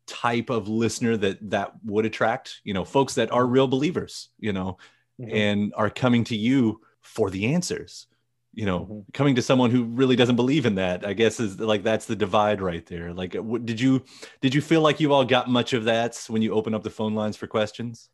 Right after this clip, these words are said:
Speaker 2: Yeah, definitely. And again, like, I don't ju-, I'm not judging anybody for that either. And I'm not necessarily, I, I guess I, I think it's beautiful that people, that people come up with that stuff and that they adhere to it. I mean, as long as it's not <laughs> destructive or, uh,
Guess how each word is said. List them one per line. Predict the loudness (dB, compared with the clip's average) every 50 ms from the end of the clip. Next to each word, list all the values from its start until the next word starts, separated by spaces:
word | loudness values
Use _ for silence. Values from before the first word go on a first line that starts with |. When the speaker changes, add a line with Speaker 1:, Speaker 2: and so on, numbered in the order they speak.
| _ _ _
Speaker 2:
Yeah, | -4 -2 -2 0 0 -2 -4 -6 -10 -14 _ _ _ -4
definitely. | -2 -2 -2 -4 -6 -10 -10 -10 -10 -12 -14 _ _ _ _ _ _ -4
And | 0 0 2
again, | 2 4 4 4 4 2 2
like, | 2 2 2 0 -4 _ _ _ _ _ -6
I | -4 -2
don't | -2 -4 -4 -8 _
ju-, | -16 -20 -16 -10 -4 0
I'm | 0 0
not | 0 0 -2 -4
judging | 0 2 4 4 4 4 0 -4 -4 -6
anybody | -8 -8 -6 -6 -4 -4 -4 -4
for | -4 -6 -4
that | -4 -4 -4 -2 -4
either. | -4 -4 -4 -4 -6
And | -4 -2 -2
I'm | 0 0 0
not | 0 -2 -2
necessarily, | -4 -6 -8 -10 -6 -2 0 2 2 2 0 -2 -2 -2
I, | -2 -2 -2 -2
I | -4
guess | -6 -8 -8 -8 -8
I, | -8 -8 -10 -12 _ _ _ _ _ _ -10
I | -8 -6
think | -4 -4 -4 -4
it's | -4 -6 -2
beautiful | 0 2 2 2 2 0 -6 -8 -10 -10 -10 _
that | -12 -8
people, | -6 -6 -4 -2 -4 -4 -6 -8 _ _ _
that | -8 -8 -6
people | -6 -6 -6 -6 -8 -8
come | -6 -6 -6 -6
up | -6 -8 -10
with | -10 -8
that | -8 -8 -10 -12 -14
stuff | -10 -8 -8 -8 -8 -10 _ _ _ _ -16
and | -16 -14 -12 -12
that | -12 -14 -12 -12
they | -10 -8 -6 -6 -8 -8
adhere | -8 -6 -6 -6 -6 -6
to | -6 -8 -8
it. | -8 -8 -6
I | -6
mean, | -4 -4 -2
as | -2 0
long | 0 0 0 -2
as | -4 -6 -10
it's | -14 -10 -8
not | -8 -8 -8 -8 -12 _ _
<laughs> | -10 -6
destructive | -6 -6 -2 0 2 2 2 2 0 -2 -4 -2 -2
or, | -2 -2 0 0 0 0 -2
uh, | -2 -2 -4 -4 -6